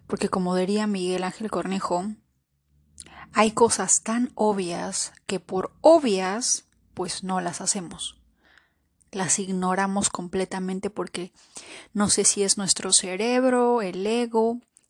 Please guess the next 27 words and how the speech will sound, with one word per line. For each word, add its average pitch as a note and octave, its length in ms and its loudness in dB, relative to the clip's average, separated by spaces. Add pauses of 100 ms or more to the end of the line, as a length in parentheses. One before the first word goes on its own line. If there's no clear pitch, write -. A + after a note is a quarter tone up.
que G#3 120 -4
siempre B3 420 0
trata G3+ 320 -2
de G3+ 100 0
buscarle G3 760 -2
el F3+ 160 -8
lado F3+ 260 0
difícil. F3+ 640 -2 (960)
No G3 140 -2
sé G3 160 4
si G#3+ 160 4
de F#3+ 100 2
repente F#3 420 -6
es F#3+ 80 -4
nuestra F#3 320 -4
programación F3+ 720 -2
mental G#3 540 -2 (1120)
de G3 180 2
que F#3+ 120 -6
si - 160 4
no G#3 180 2
duele G#3+ 680 2 (480)
o F#3+ 120 0
si - 180 4
no G3 200 0
es B3 200 4
difícil, G3+ 880 -2